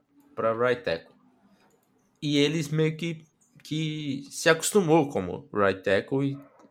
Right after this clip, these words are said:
jogou bem, assim, no final. Mas demorou um pouco, sabe? Então precisa ter um pouco de paciência,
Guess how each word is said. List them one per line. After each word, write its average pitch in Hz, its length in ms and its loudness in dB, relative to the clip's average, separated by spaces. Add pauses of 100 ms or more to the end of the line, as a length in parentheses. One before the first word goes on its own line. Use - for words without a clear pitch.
(400)
jogou 120 340 2
bem, 120 300 6
assim, 92 280 -6
no - 80 -20
final. - 380 -10 (680)
Mas 120 320 6
demorou 175 500 4
um 220 60 0
pouco, 165 440 2
sabe? 104 360 2
Então 113 260 -4
precisa 139 280 -2
ter 139 140 -4
um 139 140 -2
pouco 139 220 0
de - 100 -16
paciência, 156 1000 -2